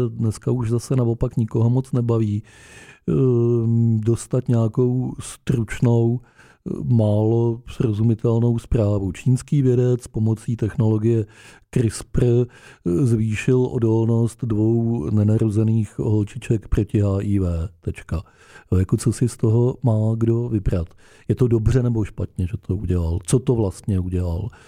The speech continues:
Jo, proč to udělal? Proč potřebuje, eh, novorozencům zvyšovat odolnost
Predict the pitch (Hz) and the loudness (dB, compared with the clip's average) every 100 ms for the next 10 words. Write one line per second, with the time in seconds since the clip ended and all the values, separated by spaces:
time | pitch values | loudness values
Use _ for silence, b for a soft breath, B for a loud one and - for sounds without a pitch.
0 | B B B - 95 101 120 - _ 151 | B B B -2 0 0 -2 -8 _ 2
1 | 143 143 - 156 131 120 104 98 - 117 | 2 0 -4 -2 0 0 0 -2 -2 -6
2 | - - - 123 110 110 110 110 107 113 | -6 -8 -4 -2 0 2 2 0 0 -2
3 | 107 104 104 110 107 110 104 104 - 110 | -4 -2 0 0 0 0 0 -2 0 -2
4 | 101 95 110 101 B B B - 110 107 | -2 -2 -2 -2 B B B 0 2 4
5 | 110 | 2